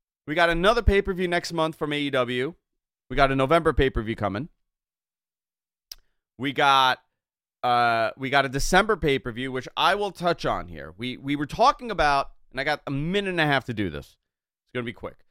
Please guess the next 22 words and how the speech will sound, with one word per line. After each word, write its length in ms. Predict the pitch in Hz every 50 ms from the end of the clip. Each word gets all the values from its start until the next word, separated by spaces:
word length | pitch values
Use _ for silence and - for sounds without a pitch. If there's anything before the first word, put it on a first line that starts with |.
| _ _ _ -
We 80 | 131
were 80 | 127 139
talking 380 | - 190 208 233 262 - 269 247
about 360 | 208 170 151 143 143 139 -
how 680 | - 123 131 139 131 127 123 120 117 113 110 107 101 - _ _ _ _ _ _ _ -
A 80 | 156
E 40 | 160 165
W 160 | 180 165 170
is 80 | 135
expanding 360 | 139 - - - 156 143 147 147
their 100 | 151 -
pay-per-view 380 | 214 240 208 180 143 117 113
schedule, 640 | 107 - - 117 101 87 107 104 110 - - - - -
essentially 340 | - - 135 123 - 131 113
on 100 | 110 113
every 180 | 113 110 117 110
show 160 | - 113 107
that 120 | 92 104
I've 120 | 101 95 104
done. 260 | 165 196 208 202 -
I've 160 | - 113 104
been, 160 | 92 101 95